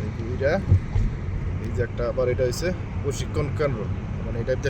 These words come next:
ট্রেনিং দেয়, মানে ভালো ভালো কাজের জন্য ট্রেনিং দেয় আর কি। এটা ট্রেনিং সেন্টার কইলেই চলে, এটা ট্রেনিং সেন্টারটা, ট্রেনিং সেন্টার। তো ওই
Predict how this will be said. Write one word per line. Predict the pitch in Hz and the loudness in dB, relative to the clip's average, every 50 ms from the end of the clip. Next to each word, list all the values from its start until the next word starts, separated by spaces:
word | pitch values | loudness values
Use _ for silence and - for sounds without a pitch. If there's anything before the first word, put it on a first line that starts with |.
| 131 - | 0 2
ট্রেনিং | 139 139 139 139 135 123 | 2 2 2 2 2 2
দেয়, | 127 104 87 - - - - - - - - - - - - - - - - - - - - - - - - - | 2 0 0 0 -2 -4 -4 -4 -4 -4 -4 -4 -4 -4 -4 -4 -2 0 0 0 0 0 2 4 4 4 4 2
মানে | - - - - - 95 | 0 0 0 -2 -2 -4
ভালো | 101 110 117 123 | -4 -4 -2 -2
ভালো | 127 127 123 110 - | -2 -2 -2 -2 -2
কাজের | 123 117 127 135 127 | -4 -4 -4 -4 -4
জন্য | - 127 120 117 110 | -2 -2 -2 -2 -2
ট্রেনিং | 120 113 110 110 110 110 98 | -2 -2 -2 -2 -4 -4 -4
দেয় | 104 101 98 | -4 -4 -4
আর | 95 - - | -4 -6 -6
কি। | - - - - - - - - - - - - - - - - - - - - - - - - - - - - - - - - - - - - - - - - - - - - - - | -6 -8 -8 -8 -8 -8 -8 -8 -8 -8 -6 -6 -6 -6 -6 -6 -6 -6 -6 -6 -6 -8 -8 -8 -8 -8 -6 -6 -6 -6 -6 -8 -8 -10 -10 -10 -8 -8 -8 -6 -4 -2 -2 -2 0 0
এটা | - 120 - - | 0 0 0 2
ট্রেনিং | 135 139 139 135 131 127 - | 2 2 2 2 2 2 4
সেন্টার | 139 135 131 135 123 117 | 4 4 4 4 4 4
কইলেই | 123 123 120 120 104 104 | 4 4 4 4 4 2
চলে, | 110 104 104 101 101 | 2 0 0 0 2
এটা | 104 107 - | 2 2 2
ট্রেনিং | 113 113 113 110 110 - | 2 2 2 2 2 2
সেন্টারটা, | 123 117 110 - 113 - - - 170 185 - | 2 2 4 2 2 2 2 4 4 4 4
ট্রেনিং | 120 113 110 113 107 | 2 2 4 2 2
সেন্টার। | - - 110 104 | 2 2 0 0
তো | 98 139 | 0 2
ওই | 156 | 2